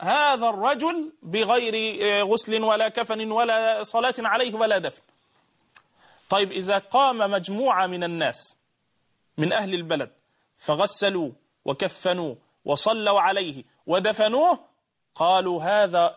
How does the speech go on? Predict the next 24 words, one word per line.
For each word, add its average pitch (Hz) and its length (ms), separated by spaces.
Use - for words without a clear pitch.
فرض 190 360
كفاية، 165 640
إذا 156 240
قام 202 420
به 202 200
البعض 220 600
سقط 247 640
الإثم 240 640
عن 214 280
الباقين". 156 540
يبقى 147 260
إذا 165 260
قام 240 340
به 247 140
بعض 240 280
الناس 262 480
الذنب 202 760
يسقط 262 440
عن 233 140
الباقين، 208 340
الباقين 226 380
ما 254 60
عليهمش 226 400
ذنوب، 165 280